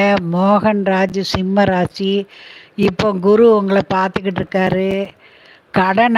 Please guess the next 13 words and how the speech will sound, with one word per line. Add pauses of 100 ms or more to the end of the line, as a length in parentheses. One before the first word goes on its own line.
அடையப்படுறதுக்கு (160)
செவ்வாய்க்கிழமை
கொண்டு (120)
கடன்
அடைங்க. (1500)
ஒரு (100)
நூறு
ரூபாய்னாலும்
செவ்வாய்க்கிழமை
கொண்டு (120)
கட்டுங்க,
கடன்
அடையும்.